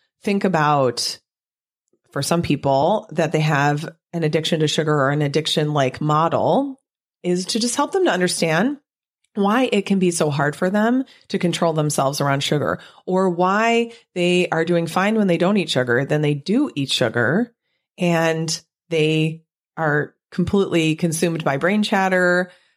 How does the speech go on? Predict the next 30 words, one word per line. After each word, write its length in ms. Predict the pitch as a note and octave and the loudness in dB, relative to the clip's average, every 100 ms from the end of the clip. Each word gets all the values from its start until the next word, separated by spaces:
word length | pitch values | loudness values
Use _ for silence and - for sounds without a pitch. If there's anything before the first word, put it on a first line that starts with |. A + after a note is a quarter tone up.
| _ - | _ -8
totally 320 | F#3+ E3 D#3 | -4 0 0
finding 320 | D#3+ D#3+ D#3+ | -2 -2 -2
themselves 580 | D3+ D3+ D3 C#3+ C#3+ D3 | -2 -2 -2 -2 -4 -4
grabbing 380 | D3 D#3+ D#3 D3+ | 0 0 0 0
this 180 | D3 D3 | 0 0
and 140 | C#3+ | 0
that 280 | F3+ A3+ - | 2 0 0
when 140 | E3 | 0
they 100 | D#3 | 0
weren't 240 | D3+ D3+ E3+ | 0 -2 -2
doing 200 | D3+ D3 | 0 0
that 180 | B2+ | 0
at 140 | A#2 B2+ | 0 0
all. 440 | A3+ A3 G#3 G3+ | 2 2 2 0
Like, 220 | E3 D3+ | 0 -2
what 260 | D3+ E3 F#3 | -2 -2 -2
is 120 | F3+ | -2
happening 360 | F3+ D#3+ E3 D#3 | -2 -2 0 0
in 80 | D3 | 0
their 140 | D3 | 0
brain 360 | D3 C#3+ D#3+ G3 | 0 0 2 0
that 120 | - | 0
makes 260 | D3 - | -2 0
it 240 | D3 C#3 - _ | -2 -2 -6 _
so 400 | - - D#3+ D#3 | -10 -2 0 0
hard 520 | D3+ - G3 D3+ D3 - | 0 0 2 2 0 -2
after 300 | C#3+ C#3 D3 | -6 -2 -2
they 120 | C#3+ | -2
eat 260 | - C3+ - | -2 -2 -2
sugar? 520 | C#3 C3+ D3 A#3+ | -4 0 0 0